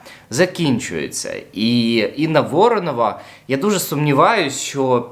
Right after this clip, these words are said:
після розлучення ми взагалі почуємо таку співачку. Можливо, вона випустить декілька пісень, які не зайдуть. Це ж було в неї до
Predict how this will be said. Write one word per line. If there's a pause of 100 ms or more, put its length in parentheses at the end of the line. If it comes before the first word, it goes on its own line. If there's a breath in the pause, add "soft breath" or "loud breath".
після
розлучення
ми
взагалі
почуємо
таку
співачку. (360 loud breath)
Можливо,
вона
випустить
декілька
пісень,
які
не
зайдуть. (140 loud breath)
Це
ж
було
в
неї
до